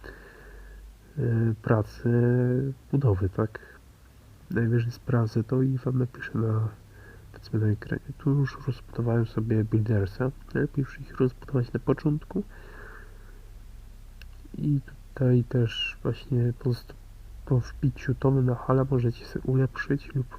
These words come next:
wybudować budynek, o ile macie jakiś do wybudowania budynek. I oczywiście, no co, no tyle, jak widzicie.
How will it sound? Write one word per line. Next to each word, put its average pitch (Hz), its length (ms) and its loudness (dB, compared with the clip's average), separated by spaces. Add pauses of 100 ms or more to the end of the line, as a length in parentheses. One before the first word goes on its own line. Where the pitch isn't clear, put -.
(100)
wybudować 139 500 4
budynek, 117 560 2
o 113 40 2
ile 113 360 4 (260)
macie 117 220 0
jakiś - 220 -8
do - 140 -2
wybudowania 113 640 4
budynek. 110 560 -4 (2000)
I 135 140 10
oczywiście, 117 920 2 (1400)
no 135 200 6
co, - 180 0
no 117 160 4
tyle, 117 460 6 (480)
jak 123 120 2
widzicie. 120 560 -2